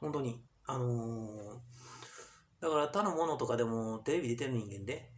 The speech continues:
一回もう顔取った方がいいと。で、それでもう、自分の年齢とかちょっと考えてみなさいと。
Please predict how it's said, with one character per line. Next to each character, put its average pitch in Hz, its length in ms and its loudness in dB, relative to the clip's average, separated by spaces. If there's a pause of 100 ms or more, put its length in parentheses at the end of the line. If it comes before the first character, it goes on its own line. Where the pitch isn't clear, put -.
一 165 140 -10
回 190 160 4
も 104 320 -2
う - 40 -12
顔 - 180 0
取 104 120 -8
っ - 20 -12
た 113 100 -2
方 233 160 4
が 104 100 2
い - 40 -2
い - 20 -2
と。 - 300 -8 (340)
で、 135 240 0
そ 196 140 0
れ 226 100 2
で 156 320 2
も 117 340 -2 (840)
う、 143 80 -10
自 131 140 -2
分 185 160 4
の 185 120 2
年 214 140 2
齢 226 160 4
と 113 100 0
か - 80 -6
ち - 80 -6
ょ - 20 -6
っ - 20 -10
と - 60 -8
考 185 260 -2
え 202 60 -2
て 196 140 -4
み 185 80 -2
な 190 100 -2
さ 113 120 -2
い 92 100 -6
と。 - 80 -12